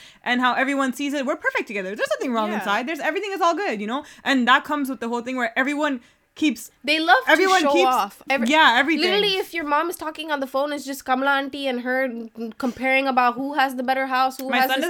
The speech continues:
Speaker 1: is a
Speaker 2: T V.
Speaker 1: doctor. <laughs> Shut the
Speaker 2: Yeah.
Speaker 1: hell up.
Speaker 2: Like,
Speaker 1: He also has no social life and has
Speaker 2: yeah,
Speaker 1: no
Speaker 2: your
Speaker 1: life.
Speaker 2: son is a doctor, but he's doing crack every weekend. Like, shut up,
Speaker 1: <laughs>
Speaker 2: okay?
Speaker 1: You know, yeah.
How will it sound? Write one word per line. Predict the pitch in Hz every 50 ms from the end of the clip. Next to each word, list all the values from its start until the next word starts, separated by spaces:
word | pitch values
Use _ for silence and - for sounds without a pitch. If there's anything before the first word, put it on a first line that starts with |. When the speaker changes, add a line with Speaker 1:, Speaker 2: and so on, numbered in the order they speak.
| 349
Speaker 1:
is | 269 226
a | 240
Speaker 2:
T |
V. | 247 269
Speaker 1:
doctor. | 277 262 220 196 - 302 339
<laughs> | 339 381
Shut | - - -
the | 254
Speaker 2:
Yeah. | 254 415
Speaker 1:
hell | 339 285 285 294
up. | 294 285 269 247 - - - 330 - 294 - - 339 -
Speaker 2:
Like, | 302 311 302 285 269 262
Speaker 1:
He | 302 330
also | 359 359 -
has | 392 349 349
no | 320 339
social | - - 339 349 - 359
life | 311 294 285 285 302
and | 285
has | 277 302 302 285
Speaker 2:
yeah, | 370 370
Speaker 1:
no | 349
Speaker 2:
your | 339 311
Speaker 1:
life. | 330 320
Speaker 2:
son | 349 349 370
is | 427 403
a | 302 262
doctor, | 311 302 - - - 370 370 330
but | 330 330
he's | 269 269 262
doing | 240 294 320 311 -
crack | - - 294 294 294 285
every | 277 262 269 269
weekend. | 247 247 247 - 247 220 214
Like, | 214 226 -
shut | 269 247 - - 294 294
up, | 294 277 226 - -
Speaker 1:
<laughs> | - 254
Speaker 2:
okay? | 269 320 277 262 269 269 -
Speaker 1:
You | 233
know, | 220 240 226 214
yeah. | 214 226 226 233 220 208 190